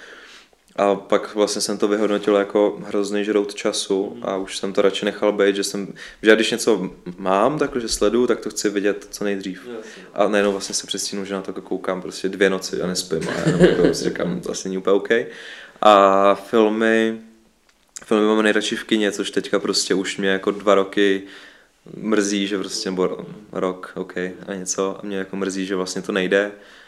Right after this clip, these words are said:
Speaker 1: A asi to tak ještě nějakou dobu bude, no, bohužel. Takže mám radši kina a na, jako doma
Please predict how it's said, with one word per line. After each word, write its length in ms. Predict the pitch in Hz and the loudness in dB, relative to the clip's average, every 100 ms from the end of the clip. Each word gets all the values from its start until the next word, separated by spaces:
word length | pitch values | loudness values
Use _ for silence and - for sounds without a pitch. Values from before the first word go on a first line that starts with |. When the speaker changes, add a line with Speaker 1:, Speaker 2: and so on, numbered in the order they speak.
| _ _ _ _ _ - - | _ _ _ _ _ -16 -8
Speaker 1:
A 480 | 95 95 95 92 92 | -4 0 0 0 0
asi 140 | - | -2
to 80 | 95 | -4
tak 120 | 98 | -6
ještě 200 | 101 - | -6 -2
nějakou 260 | 98 95 98 | -2 0 0
dobu 200 | 95 98 | 0 -2
bude, 220 | 107 98 | 0 0
no, 140 | 90 | -2
bohužel. 460 | 90 95 92 92 90 90 - - _ _ _ _ - | -6 -10 -8 -10 -10 -16 -20 -20 _ _ _ _ -18
Takže 240 | 92 92 92 | -14 -10 -8
mám 180 | 92 | -6
radši 280 | 95 92 - | -6 -6 -8
kina 500 | - 95 98 101 104 - - - - _ - | -4 0 0 0 -4 -14 -20 -20 -20 _ -4
a 60 | 95 | -2
na, 220 | 95 95 - | 0 -2 -4
jako 240 | 95 - 101 | -8 -6 -6
doma 560 | 98 98 98 98 98 | -2 -2 2 2 0